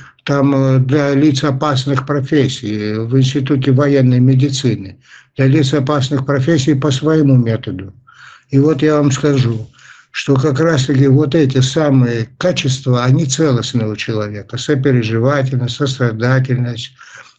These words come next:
чувство любви, э, чувство бесценности, бесценности живого. Почему я это повторяю? Потому что это норма. Это вечные ценности.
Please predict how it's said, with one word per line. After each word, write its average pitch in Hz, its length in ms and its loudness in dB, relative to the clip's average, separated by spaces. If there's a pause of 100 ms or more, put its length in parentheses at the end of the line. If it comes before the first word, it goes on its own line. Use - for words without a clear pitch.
чувство 139 400 0
любви, 127 720 4 (640)
э, 123 160 0
чувство 151 340 0
бесценности, 135 800 2
бесценности 131 800 2
живого. 127 440 4
Почему 143 420 2
я 127 80 4
это 131 120 0
повторяю? 135 540 0
Потому 143 400 2
что 147 180 -4
это 135 180 0
норма. 127 680 2 (460)
Это 131 220 2
вечные 165 800 0
ценности. 104 800 -6